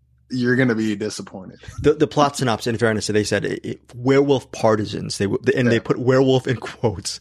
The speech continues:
Speaker 2: So it, so in fairness, these are not spoilers from Eric Holmes.
Speaker 1: They, these
Speaker 2: Yeah.
Speaker 1: are warnings. Or,
Speaker 2: These are not
Speaker 1: um, well, not, not warning for,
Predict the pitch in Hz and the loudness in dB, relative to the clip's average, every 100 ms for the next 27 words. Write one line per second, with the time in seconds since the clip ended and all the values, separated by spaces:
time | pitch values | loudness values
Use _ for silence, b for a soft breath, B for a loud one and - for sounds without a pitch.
0 | - - 98 139 135 - B B 117 117 | -6 -2 0 0 0 -2 B B 2 2
1 | 123 110 139 135 123 - 143 135 117 110 | 2 2 2 2 0 -2 -2 2 2 0
2 | - 117 120 117 120 - 110 104 - 175 | -2 2 2 2 -4 -2 0 0 2 2
3 | 165 127 131 - B B B - 147 147 | 4 0 -4 -10 B B B 2 2 2
4 | 143 151 143 127 123 113 107 110 - _ | -2 2 2 2 0 0 -6 -10 -18 _
5 | - 127 110 113 117 110 117 107 110 113 | -4 0 2 2 0 0 0 0 -2 -6
6 | - - - 139 131 147 143 160 147 139 | -12 -8 2 4 4 4 2 2 2 2
7 | 131 127 127 117 | 0 -2 -2 -4